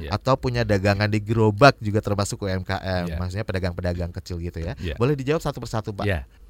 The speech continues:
Speaker 1: Mungkin menjawab dulu Pak Erik,
Speaker 2: Pak
Speaker 1: pertanyaan
Speaker 2: Erik
Speaker 1: Pak Erik.
Speaker 2: Siregar.
Speaker 1: Jadi kalau Bapak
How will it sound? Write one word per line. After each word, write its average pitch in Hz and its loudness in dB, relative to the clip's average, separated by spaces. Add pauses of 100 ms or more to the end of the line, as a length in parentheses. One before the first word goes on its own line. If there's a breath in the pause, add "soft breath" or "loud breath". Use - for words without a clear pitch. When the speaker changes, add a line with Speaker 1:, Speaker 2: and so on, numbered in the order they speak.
(160)
Speaker 1:
Mungkin 117 -4
menjawab 92 0
dulu 98 2
Pak - -2
Erik, 85 -2
Speaker 2:
Pak - -2
Speaker 1:
pertanyaan 85 2
Speaker 2:
Erik - -4
Speaker 1:
Pak - -2
Erik. 92 2
Speaker 2:
Siregar. 82 -4 (600 soft breath)
Speaker 1:
Jadi 95 -2
kalau 90 2
Bapak 85 0